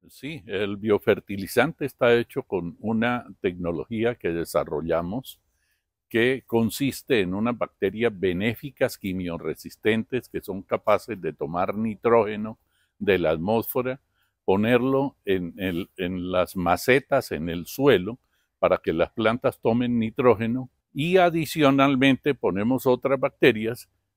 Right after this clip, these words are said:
que son las que controlan la-, controlan las plagas, controlan los gusanitos, controlan los hongos patógenos del suelo,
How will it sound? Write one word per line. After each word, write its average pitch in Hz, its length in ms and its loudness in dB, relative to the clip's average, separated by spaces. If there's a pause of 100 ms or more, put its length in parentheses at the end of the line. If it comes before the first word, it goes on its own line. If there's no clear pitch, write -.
(120)
que 92 200 2
son 117 500 4
las 110 300 2
que 92 140 -2
controlan 107 760 0
la-, 95 100 -6 (180)
controlan 104 520 -2
las 85 160 -4
plagas, 117 520 4
controlan 101 600 0
los 90 160 0
gusanitos, 110 1000 0
controlan 98 600 0
los 90 260 -2
hongos 107 400 2
patógenos 104 680 0
del 113 220 -2
suelo, 131 540 0